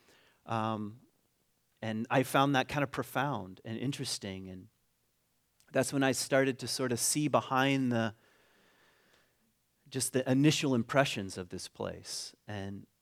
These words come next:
I guess I wanna thank you for sharing bits and pieces of your life. And that's also what comes up in the pre-talk and post-talk, and not just ideas, but, I don't know, your own experience, and that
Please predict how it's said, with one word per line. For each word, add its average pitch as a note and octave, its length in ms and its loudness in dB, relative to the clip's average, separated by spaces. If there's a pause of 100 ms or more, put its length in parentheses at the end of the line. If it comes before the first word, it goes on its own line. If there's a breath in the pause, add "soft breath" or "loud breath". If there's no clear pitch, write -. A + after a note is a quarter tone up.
(340)
I A2 100 -4
guess B2 260 -2
I C#3 40 0
wanna B2 220 0
thank C3 520 -4
you E2 200 -10 (260)
for F#2 460 -8
sharing A2 680 -4 (360)
bits - 240 -2
and B2+ 120 -2
pieces C3 420 -4
of A#2 120 -4
your A#2+ 120 0
life. D#3+ 260 4
And C#3 80 0
that's C#3+ 200 2
also D3 320 -2
what D3 220 2
comes F3+ 360 2
up G#3 280 6 (540 soft breath)
in A#2+ 300 0
the A#2+ 160 0
pre-talk C3 720 2
and B2+ 160 -6
post-talk, B2 840 -2
and G#2+ 220 -6 (760)
not D#3+ 200 2
just D#3+ 260 0
ideas, A2+ 640 2
but, G2+ 340 -2 (600)
I A#2 100 -4
don't B2 140 -2
know, G#2+ 140 -4
your A#2 240 -2
own A#2 140 -4
experience, A2 720 -6
and G2+ 160 -8
that G#2+ 200 -4